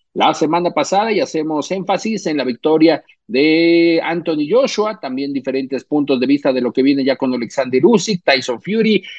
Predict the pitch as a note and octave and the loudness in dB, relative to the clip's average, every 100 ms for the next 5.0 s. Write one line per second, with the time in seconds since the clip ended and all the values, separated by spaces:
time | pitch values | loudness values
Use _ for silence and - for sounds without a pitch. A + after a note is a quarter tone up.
0 | - - D3+ E3+ E3 D3+ C#3 B2 C3+ B2+ | -12 0 4 6 4 2 -2 -4 -6 -6
1 | - D#3+ D3 B2+ E3 - E3 G3+ E3+ G3 | -4 -4 -2 -4 -4 -6 -4 -4 -2 0
2 | G3 A3+ A3+ - - A3+ B3 G3 D#3 - | 2 2 2 0 -2 0 2 0 0 4
3 | D3+ - G3+ G3+ - B2+ B2+ E3+ G3 D#3 | 4 4 0 -2 -2 -2 2 2 2 -2
4 | C3 B2+ A2 B2 C#3 D3+ C3+ C#3+ G#3 D#3 | 0 -2 -2 0 2 4 4 4 0 -4